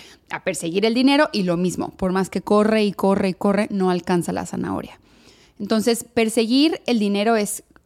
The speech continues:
esta actitud de entre más me esfuerce, entre más rápido, entre más corra, entre más trabaje, ese gran premio o la zanahoria de los dólares va a ser mío.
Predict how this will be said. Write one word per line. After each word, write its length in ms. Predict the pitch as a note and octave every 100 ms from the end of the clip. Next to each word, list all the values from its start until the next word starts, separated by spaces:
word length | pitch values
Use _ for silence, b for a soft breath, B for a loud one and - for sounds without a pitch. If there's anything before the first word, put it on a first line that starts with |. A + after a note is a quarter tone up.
| _ _ _ _
esta 400 | - A3 C4+ C4 -
actitud 640 | G3 - G#3 - A3+ G#3+
de 240 | G#3+ G#3+ -
entre 340 | G3+ - G3
más 320 | G3 A3+ A#3+
me 140 | A#3 A3+
esfuerce, 720 | - - G3 F#3+ - C4 - b b b b -
entre 320 | G#3+ F#3+ G#3
más 400 | G#3+ A#3 B3 - _ _ _ _ -
rápido, 840 | A#3+ A#3 A#3 B3+ A#3 A#3+ B3+ - _ _ _ _ _ _ -
entre 280 | A3+ G#3 G#3
más 280 | G#3+ G#3+ - -
corra, 580 | B3 B3 B3 A#3+ A3+ A3+
entre 280 | G#3 G3 G#3
más 220 | G#3 -
trabaje, 760 | G3+ G3+ A3 G#3+ - G#3 G#3 b b b b
ese 540 | A3 G#3+ A#3 A3+ - _
gran 440 | - - F#3 G#3 G#3
premio 460 | G#3 G3 F#3+ G3 -
o 120 | -
la 180 | E3+ D#3+
zanahoria 420 | F3 F#3 F3+ F#3+
de 80 | F#3
los 140 | E3 D#3+
dólares 460 | F3 E3+ F#3+ - -
va 160 | E3+
a 40 | E3
ser 180 | - -
mío. 220 | E3